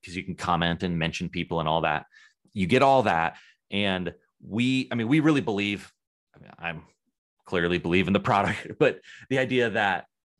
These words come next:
hey, you come in, you test it out. We think that you will see value, but, you know,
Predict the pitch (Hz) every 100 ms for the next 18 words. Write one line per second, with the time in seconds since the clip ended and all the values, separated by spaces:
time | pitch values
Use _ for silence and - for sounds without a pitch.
0 | _ 104 82 - _ _ _ _ - 135
1 | 151 143 117 107 104 101 - - 135 -
2 | 139 90 80 80 95 156 180 156 - 101
3 | 98 98 101 - 90 80 71 71 71 85
4 | _ _ _ _ 98 - _ - _ _
5 | - 90 87